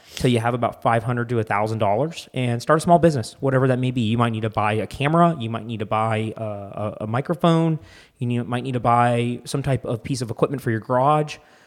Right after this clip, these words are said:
But if you start saving over the course of a year, you'll now have enough money to go spend it in some equipment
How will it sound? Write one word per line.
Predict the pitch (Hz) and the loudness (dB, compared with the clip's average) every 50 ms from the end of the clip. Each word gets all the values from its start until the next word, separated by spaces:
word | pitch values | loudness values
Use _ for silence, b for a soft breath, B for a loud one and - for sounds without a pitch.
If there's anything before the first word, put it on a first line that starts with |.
| b b b - | b b b 2
But | 135 131 127 - | 4 4 4 2
if | 123 123 127 | 0 -2 0
you | 143 139 131 123 127 | 2 2 0 0 -2
start | - - 143 131 | -2 -2 -2 0
saving | - - 156 160 147 135 123 135 147 156 - | 2 4 4 4 4 2 -2 -2 -4 -6 -2
over | - 135 143 143 147 143 139 135 127 123 | 2 4 4 6 6 4 4 4 2 0
the | 120 | 0
course | - 143 135 127 - | 2 4 2 2 2
of | 120 | 0
a | 120 | 0
year, | 120 151 190 202 151 143 156 - | 2 4 6 6 6 4 2 2
you'll | 135 127 123 | 2 2 4
now | 127 127 123 | 4 4 2
have | 127 123 113 | 2 2 2
enough | 120 113 113 110 110 - - | 2 0 0 0 0 -2 -4
money | 120 113 110 110 110 107 | -4 -4 -4 -4 -4 -6
to | - - - | -8 -8 -6
go | 110 120 113 | -2 -2 -2
spend | 110 - - 117 110 110 | -2 -2 -2 0 0 0
it | 110 110 - | -2 -2 -4
in | - 113 110 107 | -6 -6 -6 -6
some | 101 - - 117 104 | -6 -4 -4 -2 -2
equipment | 104 - - - - 131 123 120 - | 0 2 2 2 2 0 -4 -4 -8